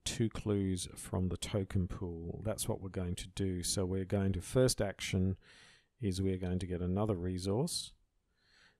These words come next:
Second action, we're going to spend those resources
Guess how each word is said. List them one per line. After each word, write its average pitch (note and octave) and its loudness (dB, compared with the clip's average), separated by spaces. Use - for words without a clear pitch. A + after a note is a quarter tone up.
Second - 4
action, G2 2
we're G2+ 2
going F#2 2
to - -6
spend G#2+ 2
those F#2+ 2
resources F#2+ -2